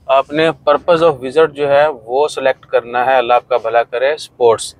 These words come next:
क्योंकि, अ, tourism, अ, साइट सीइंग, ये वो जो है, या expo करें, expo भी चल रहा है जो कि मार्च तक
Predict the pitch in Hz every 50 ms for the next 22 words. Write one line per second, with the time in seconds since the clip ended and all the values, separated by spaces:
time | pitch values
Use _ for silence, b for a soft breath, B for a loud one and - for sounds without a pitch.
0 | _ _ b b b b b b _ - 123 117 - 135 139 143 143 143 - -
1 | - - 127 127 123 117 123 117 - 135 143 143 147 151 143 143 151 147 147 147
2 | 139 - _ _ - - 123 117 - - 120 123 127 131 123 - - 131 131 131
3 | 131 123 117 120 123 127 123 127 127 117 117 117 117 127 131 135 _ b b b
4 | b b b b 123 156 151 151 151 - - - 156 156 131 135 120 123 127 123
5 | 120 - - 147 147 147 175 - 147 139 139 135 135 139 135 127 120 117 110 120
6 | 113 110 117 113 110 - - 127